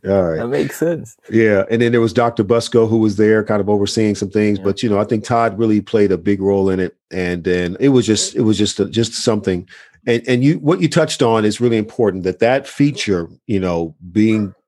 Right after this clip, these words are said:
Speaker 1: revisited and being seen by, you know, probably thousands of people now because of it being in that competition, it just reaffirms the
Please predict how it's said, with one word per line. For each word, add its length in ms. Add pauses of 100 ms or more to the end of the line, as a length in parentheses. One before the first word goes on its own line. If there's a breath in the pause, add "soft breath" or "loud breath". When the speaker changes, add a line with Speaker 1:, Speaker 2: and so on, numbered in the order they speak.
(120)
Speaker 1:
revisited 840
and 160
being 240
seen 340
by, 260
you 180
know, 80
probably 360
thousands 460
of 80
people 280
now 200
because 380
of 140
it 80
being 180
in 80
that 120
competition, 680 (560 loud breath)
it 140
just 200
reaffirms 720
the 220